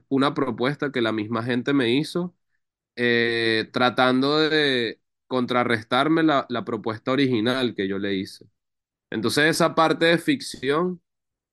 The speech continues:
es un poco para llegar a esos resultados, ¿no? Como había una foto en, en el trabajo del Principito que, que era un malandro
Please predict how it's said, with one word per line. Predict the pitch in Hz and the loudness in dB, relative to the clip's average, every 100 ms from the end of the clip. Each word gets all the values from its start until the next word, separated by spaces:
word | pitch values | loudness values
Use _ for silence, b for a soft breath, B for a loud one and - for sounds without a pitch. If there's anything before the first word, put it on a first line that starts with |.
| - | -8
es | 117 | -2
un | 135 135 | -2 0
poco | 147 143 135 | 0 0 0
para | 143 | 0
llegar | 120 110 107 117 | 0 0 -2 -4
a | |
esos | 123 139 143 | -6 -8 -8
resultados, | 139 107 98 117 107 98 | -6 -6 -2 -2 -2 -2
¿no? | 107 117 | -4 -4
Como | 101 95 87 - _ _ _ _ _ _ - | -4 -4 -6 -8 _ _ _ _ _ _ -4
había | 104 107 | 0 2
una | 117 | 2
foto | 117 127 110 127 131 | 0 0 0 -2 0
en, | 120 101 | -2 -2
en | 110 | -4
el | 101 | -6
trabajo | 101 101 104 | -2 -2 0
del | 113 | -2
Principito | 139 131 117 92 107 120 117 | 0 -2 -2 0 0 -2 -4
que, | 123 98 - _ _ _ _ _ _ | -2 -2 -6 _ _ _ _ _ _
que | - 110 | -2 2
era | |
un | 113 117 | 2 2
malandro | 123 127 131 127 135 - | 2 2 0 0 0 -2